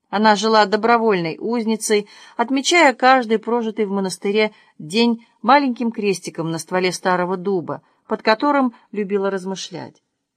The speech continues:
Медитировать она ещё не пробовала, так как чувствовала, что пока не готова. Каждую ночь ей снились сны:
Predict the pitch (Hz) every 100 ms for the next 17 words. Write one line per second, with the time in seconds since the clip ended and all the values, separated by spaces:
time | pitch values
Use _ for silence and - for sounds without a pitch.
0 | _ _ _ 190 240 277 359 381 311 302
1 | 269 294 294 311 277 269 233 240 214 214
2 | 214 202 - _ _ 220 214 220 - 277
3 | 277 - 247 226 - 202 196 220 220 202
4 | 202 208 170 147 - _ _ _ _ _
5 | _ - 208 185 220 226 285 - 240 233
6 | - 196 190 226 - 208 185 175